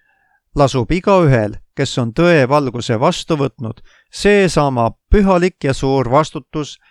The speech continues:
nagu muistsel Iisraeli prohvetil, kellele tuli Issanda sõna: "Ja sina, inimese poeg, sind olen ma pannud Iisraeli soole vahimeheks.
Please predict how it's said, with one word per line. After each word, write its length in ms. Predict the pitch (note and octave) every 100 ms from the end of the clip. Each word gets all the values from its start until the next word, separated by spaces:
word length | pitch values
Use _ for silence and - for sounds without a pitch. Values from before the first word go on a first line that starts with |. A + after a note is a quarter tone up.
| _ -
nagu 300 | B2+ A2 A2
muistsel 600 | B2+ F3+ D#3+ - F#3 D#3+
Iisraeli 640 | - D3 C#3+ - D3 D3 D3+
prohvetil, 600 | E3+ D#3 B2 - - A2 - _ _
kellele 400 | - C3 B2 A#2
tuli 340 | A2 A#2+ A#2 C3
Issanda 420 | C#3+ - D#3 D3+
sõna: 360 | C3 A2+ G#2+ - _ _ _ _ _ _ -
"Ja 220 | B2+ A#2
sina, 500 | - E3 E3 B2 - _
inimese 460 | D3+ D#3+ C#3+ A#2+ A#2+
poeg, 440 | - A#2 G#2+ - _ _ _ _
sind 460 | - - G#3 G3+ F3
olen 240 | E3 D3+
ma 120 | C3 B2+
pannud 440 | C3+ A#2+ A2 G#2
Iisraeli 640 | D3 E3+ D#3 - E3+ D#3+
soole 440 | C3+ A#2 A#2+ A#2+ A2+
vahimeheks. 760 | A#2 G#2 G#2 G#2 G#2 - -